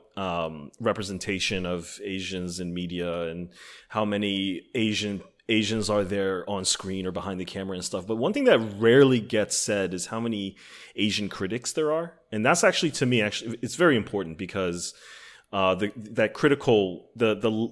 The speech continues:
the level of criticism is where you kinda pull out a lot of the, the meaning and the, and the, and the interpretation of these things.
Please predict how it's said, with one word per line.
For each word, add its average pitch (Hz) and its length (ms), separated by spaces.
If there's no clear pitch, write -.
the 120 100
level 120 380
of 98 100
criticism 107 580
is 90 120
where 101 100
you 95 80
kinda 98 160
pull 104 260
out 95 160
a 90 40
lot 87 240
of 85 220
the, 85 320
the 95 100
meaning 90 420
and 85 140
the, 80 280
and 87 200
the, 80 240
and 92 100
the 87 80
interpretation 90 640
of 120 80
these 123 160
things. 131 380